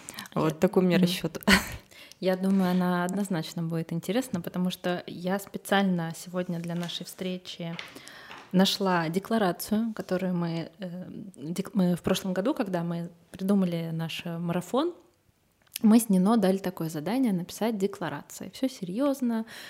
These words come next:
Speaker 2: В общем, у нас там прям такая была первая строчка, что заявляю о своем намерении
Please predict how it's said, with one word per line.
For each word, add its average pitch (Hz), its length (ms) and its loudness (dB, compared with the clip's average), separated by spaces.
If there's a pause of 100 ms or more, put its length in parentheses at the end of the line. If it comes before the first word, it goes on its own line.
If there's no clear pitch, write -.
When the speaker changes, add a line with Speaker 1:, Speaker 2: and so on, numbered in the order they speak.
(200)
Speaker 2:
В - 40 -8
общем, 180 240 -8
у - 20 -4
нас 165 140 -6
там 165 160 -8
прям 170 180 -6
такая 165 300 -8
была 165 240 -8
первая 160 420 -8
строчка, 233 640 -2
что - 200 -6
заявляю 170 480 -2
о - 20 -4
своем 165 240 -4
намерении 165 680 -2